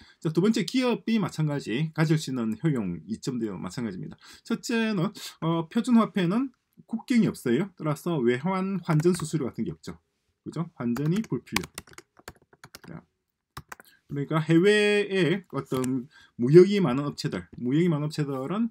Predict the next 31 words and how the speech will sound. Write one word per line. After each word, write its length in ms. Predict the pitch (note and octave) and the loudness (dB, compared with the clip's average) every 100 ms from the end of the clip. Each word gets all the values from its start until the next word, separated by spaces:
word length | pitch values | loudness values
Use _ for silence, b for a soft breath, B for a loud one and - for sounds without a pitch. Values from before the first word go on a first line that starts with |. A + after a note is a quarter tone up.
| - | -8
어, 180 | C3 B2 | -12 -6
그런 260 | - F3 E3+ | -2 0 0
업무들 420 | F3 F3 F3 D#3 | 0 0 0 0
많이 220 | A#2 C#3 | -2 -2
보셨을 520 | D#3+ D#3+ E3 - C#3+ | -2 -2 -4 -4 -6
거예요. 180 | - C#3+ | -4 -6
아마 180 | G2+ D#3 B B | -6 -8 B B
수출입은행 640 | - G#3+ - E3 D3+ C#3+ C3 | -10 -8 -2 0 0 -2 -4
등을 200 | C#3+ B2 | -6 -6
통해 200 | A#2+ B2+ | -6 -6
가지고 380 | B2 B2 E3 | -6 -6 -6
어떤 300 | A2+ - A#2 | -6 -6 -6
뭐, 160 | G#2+ G#2+ | -6 -6
뭐, 140 | G#2 A2 - | -6 -8 -12
뭐 80 | A2 | -10
신용장을 560 | C#3 D3 D#3 D#3+ C#3+ | -6 -2 -2 -2 -4
개설하고 460 | C3 - B2 A#2+ G#2+ | -6 -8 -6 -6 -4
등등 300 | A#2+ B2+ G#2+ | -6 -6 -6
여러 140 | A2 | -6
가지 220 | C3+ A#2 F#2 | -8 -8 -10
절차가 260 | C3 C3+ | -8 -6
있는데 220 | G2+ G#2+ A2 | -6 -8 -2
그러한 420 | D#3 D#3 C3+ D3+ B B G3 | 0 0 -4 -8 B B -6
일련의 560 | G#3 G#3 G#3+ G3+ G3 | -2 -2 -2 -2 -4
과정이 340 | B2+ B2 C3+ B2+ | -4 -4 -4 -4
전혀 300 | A2+ C3+ C3+ | -2 -2 -2
불필요합니다. 640 | B2 - G2+ D#2+ - - | -6 -6 -8 -8 -12 -16
신용장 480 | - C3 C3+ D3+ C3 | -6 -4 -2 -4 -6
개설이라든가 880 | B2+ B2+ A#2 A2+ A2+ A2 A#2 A2+ A2 | -6 -6 -6 -2 -2 -2 -4 -4 -4
뭐, 240 | G#2+ G#2+ | -4 -6
뭐 160 | A2 | -8